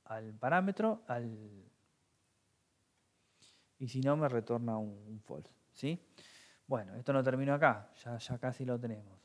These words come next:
Una vez que tengamos todo esto, ya más o menos lo tenemos cocinado.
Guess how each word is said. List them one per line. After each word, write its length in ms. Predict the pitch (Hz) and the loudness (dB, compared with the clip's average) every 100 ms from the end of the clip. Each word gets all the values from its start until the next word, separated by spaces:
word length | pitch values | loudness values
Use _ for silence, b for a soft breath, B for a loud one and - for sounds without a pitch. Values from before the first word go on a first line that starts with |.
| _ | _
Una 160 | 135 | -6
vez 120 | 139 135 | -6 -4
que 80 | |
tengamos 400 | 139 135 139 131 | -4 -2 0 -2
todo 180 | 151 143 | -2 0
esto, 460 | 160 160 180 170 - _ _ _ _ _ _ _ _ _ _ _ | 0 0 0 0 -4 _ _ _ _ _ _ _ _ _ _ _
ya 100 | 131 | -8
más 260 | 123 120 135 | -8 -8 -6
o 20 | |
menos 240 | 127 127 | -4 -2
lo 100 | 117 | -4
tenemos 340 | 110 113 113 107 | -6 -6 -6 -8
cocinado. 520 | 110 117 107 92 113 | -14 -12 -12 -14 -20